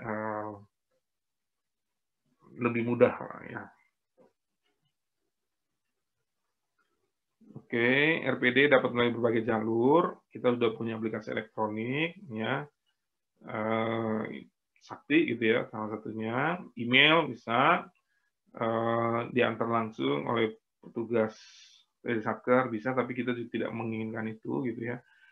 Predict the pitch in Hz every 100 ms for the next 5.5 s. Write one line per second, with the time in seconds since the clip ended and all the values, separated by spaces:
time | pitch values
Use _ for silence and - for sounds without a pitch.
0 | _ - 175 156 147 156 151 160 127 127
1 | 120 113 110 - 107 - 170 135 127 139
2 | 170 170 180 _ _ 139 139 127 120 175
3 | 185 185 _ _ _ _ _ _ _ _
4 | - 123 135 147 156 165 156 143 123 117
5 | 110 113 113 151